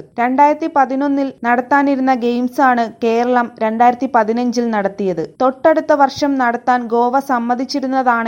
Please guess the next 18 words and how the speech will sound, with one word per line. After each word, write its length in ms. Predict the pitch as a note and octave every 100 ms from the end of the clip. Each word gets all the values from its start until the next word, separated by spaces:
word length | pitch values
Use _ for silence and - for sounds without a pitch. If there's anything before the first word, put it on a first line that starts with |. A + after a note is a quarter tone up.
| A#3 A3+ A3 - -
അടിസ്ഥാന 520 | B3 C4 C#4 D#4 D4+
സൗകര്യങ്ങൾ 640 | D#4+ D4+ C#4 C4+ C4+ C4 B3+
ഒരുക്കാത്തത് 720 | A3 A3+ B3 B3+ B3 B3 A#3 A#3
ഗെയിംസ് 440 | G#3 A3+ A#3+ C4 F#3+
വൈകിപ്പിക്കുകയായിരുന്നു. 1300 | A3 G#3+ A3 B3+ B3+ G#3+ A#3 A#3 G#3+ F#3+ F3 F3 E3 -
ഇന്നലെ 380 | C4 C4+ D4+ D#4 B3+
ഗോവ 300 | C4 C4+ C#4 D4
ഉപമുഖ്യമന്ത്രി 880 | A#3+ A#3+ D4 D4 C#4+ C#4+ C4+ C4 C4 B3+
മനോഹർ 540 | A#3 A#3+ A#3+ C4 C4+ C#4+ - -
അജ്ഗാവോങ്കറാണ് 1200 | G#3+ G3 F#3 C4 C4 C#4 C#4+ C4+ C#4 C4+ B3+ A#3+ A#3 - -
ഗെയിംസ് 400 | G#3 B3 C4 C#4 A#3+
നീട്ടിവെക്കുന്നതായി 1040 | A#3+ A#3+ C4 C4+ C4 C4 B3+ B3 A#3 A3+
പ്രഖ്യാപിച്ചത്. 800 | A3 A3 G#3+ A3+ G#3 F#3+ G3 E3+ D#3+
കേന്ദ്ര 380 | - C4 D4 D4+ E4+
കായിക 420 | D4+ C4+ C#4+ D4
മന്ത്രാലയവുമായി 920 | D4+ C#4+ C4+ C#4 C#4 C#4+ C#4+ C#4 C4
കൂടിയാലോചിച്ചാണ് 1080 | C4 C4 C4 C#4 C#4+ C4+ C4 C4 C#4 C4 B3+
തീരുമാനമെന്നും 880 | B3+ B3 A#3 B3+ B3+ B3+ B3 A3+ A3